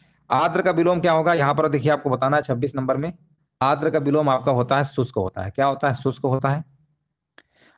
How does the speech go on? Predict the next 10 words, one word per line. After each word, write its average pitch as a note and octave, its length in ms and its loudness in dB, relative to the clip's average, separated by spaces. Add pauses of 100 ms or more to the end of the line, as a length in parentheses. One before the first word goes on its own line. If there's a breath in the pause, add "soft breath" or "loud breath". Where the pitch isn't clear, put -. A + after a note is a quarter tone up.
(120)
आमिष D#3+ 340 2
का F3 120 -2
विलोम D#3+ 260 2
शब्द D#3 200 0
यहाँ D3+ 160 2
पर D3 140 -2
क्या D3+ 140 0
होगा? C#3+ 200 2
सत्ताईस C#3 420 -2
नंबर। D3 260 -2